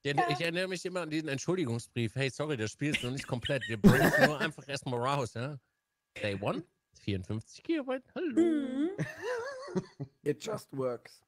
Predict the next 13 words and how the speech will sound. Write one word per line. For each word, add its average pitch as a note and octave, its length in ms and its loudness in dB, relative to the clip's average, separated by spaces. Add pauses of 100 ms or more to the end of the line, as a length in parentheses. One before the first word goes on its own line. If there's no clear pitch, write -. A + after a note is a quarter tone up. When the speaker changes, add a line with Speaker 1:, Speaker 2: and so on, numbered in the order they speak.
(140)
Speaker 1:
It F#3+ 200 2
just E4+ 400 4
works! D#4+ 640 4
It - 560 -6
just - 320 0
works. - 300 0 (880)
Speaker 2:
Das D4 100 0
ist F#4 60 0
eine F#4 100 -2
Hausnummer, F3 480 -6
ja. F#3 240 -6 (2000)
Speaker 1:
Nice D#3 460 -6
Meme. A2+ 600 -8